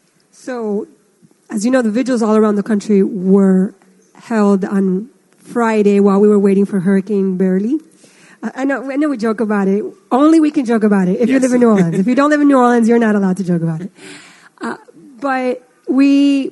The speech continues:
Speaker 1: postponed it. It was a hard decision. We didn't want to postpone it. We were ready to be there, rain or shine. But it, it was our safety, and also we were under curfew. So everybody was happy that it was just postponed. It's gonna be this Friday at seven P M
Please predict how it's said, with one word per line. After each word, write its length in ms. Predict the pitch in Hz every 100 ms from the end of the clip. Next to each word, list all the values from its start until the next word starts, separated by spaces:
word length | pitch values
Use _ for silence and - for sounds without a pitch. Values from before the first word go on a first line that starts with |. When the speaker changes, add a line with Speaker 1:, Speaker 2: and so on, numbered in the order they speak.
| -
Speaker 1:
postponed 380 | 262 220 277 262
it. 80 | 285
It 40 |
was 140 | 339
a 80 | 294
hard 180 | 262 247
decision. 380 | 233 254 262 262
We 80 | 233
didn't 160 | 247
want 120 | 240
to 40 | 220
postpone 300 | 208 233 233
it. 40 |
We 60 | 233
were 80 | 220
ready 200 | 214 214
to 80 | 208
be 180 | 214
there, 180 | 208 208
rain 280 | 196 202 202
or 240 | 190 196
shine. 500 | 196 - 220 190 175 - -
But 220 | 220 208 - _ _ _ _ -
it, 200 | - - -
it 140 | 226
was 320 | 220 208 196
our 160 | 190 196
safety, 580 | - 294 320 - 285 233
and 160 | 269
also 240 | 277 349 254
we 60 |
were 140 | 233 220
under 200 | 202 196
curfew. 460 | 214 185 - 185 - - - _ _ _ _ _ _ _ _ _ 214
So 100 | 254
everybody 260 | 262 269
was 140 | 247 226
happy 260 | 220 208
that 120 | 214 214
it 20 |
was 120 | 214
just 160 | 277 302
postponed. 280 | 254 226
It's 80 | 220
gonna 160 | 240 254
be 80 | 254
this 220 | 262 -
Friday 580 | - 226 196 185 190 196
at 120 | 214
seven 360 | 185 220 208 233
P 160 | 233 208
M 340 | 196 240